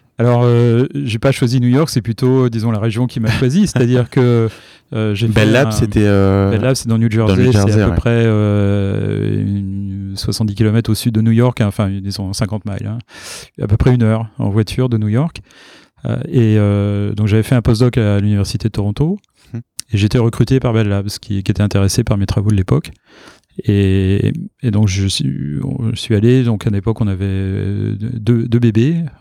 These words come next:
Speaker 1: euh, le premier était né en France et puis, euh, le deuxième au,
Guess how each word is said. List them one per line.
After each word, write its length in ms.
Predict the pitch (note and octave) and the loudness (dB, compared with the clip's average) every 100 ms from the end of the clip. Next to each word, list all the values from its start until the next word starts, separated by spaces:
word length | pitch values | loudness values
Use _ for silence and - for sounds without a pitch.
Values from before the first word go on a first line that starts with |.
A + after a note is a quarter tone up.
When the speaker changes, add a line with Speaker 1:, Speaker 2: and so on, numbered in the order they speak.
| - | -8
Speaker 1:
euh, 520 | G#2+ G#2 G#2 G2+ G2+ G2+ G2+ A2 _ _ - | -4 -2 -2 -2 -4 -4 -6 -8 _ _ -10
le 80 | A2+ | -6
premier 280 | - A2 A2 | -2 0 2
était 180 | G2+ | 2
né 120 | G#2 G2+ | 2 2
en 80 | |
France 400 | G2+ - B2+ - | 0 0 0 0
et 60 | G#2+ | -2
puis, 400 | - - G#2+ G2+ | -4 -6 -2 0
euh, 500 | G2 G2 G2 G2 G#2 | 0 -2 -2 -4 -6
le 180 | G2+ G2+ | -6 -6
deuxième 360 | G2 G2 A2 | -4 0 0
au, 40 | G#2+ | 0